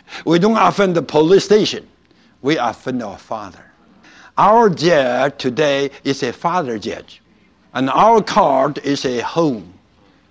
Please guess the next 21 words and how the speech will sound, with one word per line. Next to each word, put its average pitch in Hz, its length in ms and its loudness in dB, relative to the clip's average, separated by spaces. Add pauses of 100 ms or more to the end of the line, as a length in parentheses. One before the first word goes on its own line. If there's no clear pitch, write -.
(100)
And 143 200 -2
our 196 240 4
case 175 560 -2 (120)
is 156 200 -2
a 139 80 0
family 185 460 -4
case. - 500 -10 (1200)
And 151 340 -4
we 170 240 2
do 202 240 2
have 143 540 -2 (180)
an 123 200 -2 (100)
advocate 170 840 -2 (220)
in 156 160 2
our 139 160 0
family, 151 520 -4 (440)
who 135 320 4
is 151 400 0
our 123 160 0
big 120 240 -4
brother. 117 320 -6